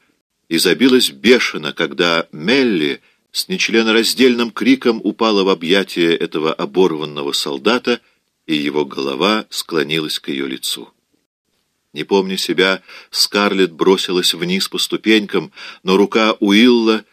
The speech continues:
удержала её, ухватив за юбку. «Не надо, не мешайте им», —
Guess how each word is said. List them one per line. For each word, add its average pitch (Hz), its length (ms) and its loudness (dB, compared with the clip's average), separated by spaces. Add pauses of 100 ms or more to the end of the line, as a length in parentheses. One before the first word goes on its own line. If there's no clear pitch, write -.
(240)
удержала 98 680 0
её, 98 320 0
ухватив 80 640 -6
за 78 140 -6
юбку. - 420 -10 (720)
«Не 67 100 -14
надо, 76 400 -4
не 76 140 -8
мешайте 82 640 -4
им», — 82 240 -2